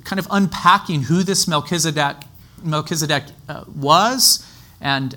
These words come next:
how he pointed forward to the Messiah, and how Christ is a priest after the order of Melchizedek, and, and, and what that means. There's a sustained argument that's developed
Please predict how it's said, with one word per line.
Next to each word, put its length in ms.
how 320
he 180
pointed 400
forward 300
to 80
the 80
Messiah, 680
and 180
how 160
Christ 560
is 160
a 80
priest 720
after 260
the 140
order 260
of 60
Melchizedek, 520
and, 160
and, 200
and 120
what 200
that 180
means. 420
There's 140
a 100
sustained 640
argument 580
that's 200
developed 580